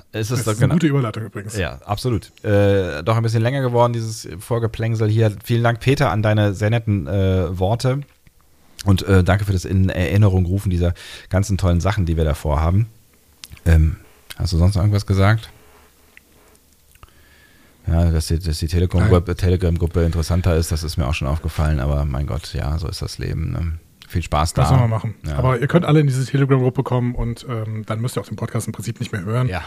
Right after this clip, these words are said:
Speaker 2: Könnt ihr
Speaker 1: Die
Speaker 2: gerne noch machen, ne? Wir, wir hindern euch ja nicht dran, ne?
Speaker 1: <laughs>
Speaker 2: Wir machen das auch ansonsten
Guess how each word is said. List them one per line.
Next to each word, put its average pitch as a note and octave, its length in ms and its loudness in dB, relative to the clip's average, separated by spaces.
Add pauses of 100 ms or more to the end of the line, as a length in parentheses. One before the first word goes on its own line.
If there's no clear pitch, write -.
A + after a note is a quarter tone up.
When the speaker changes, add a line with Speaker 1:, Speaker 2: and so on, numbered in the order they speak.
(440)
Speaker 2:
Könnt D#3+ 200 2
ihr G3 60 8
Speaker 1:
Die D#3 60 4
Speaker 2:
gerne D3+ 240 6
noch B2+ 160 0
machen, E3 440 2 (220)
ne? D3+ 260 2 (200)
Wir, C3 240 -2
wir C#3+ 120 4
hindern F#3 280 8
euch D#3+ 120 4
ja D#3+ 80 6
nicht D#3 200 2
dran, C#3+ 300 4 (120)
ne? C3 160 4 (340)
Speaker 1:
<laughs> - 340 -8
Speaker 2:
Wir B2 100 4
machen D3 240 6
das C3 120 6
auch C3+ 180 0
ansonsten C3+ 720 2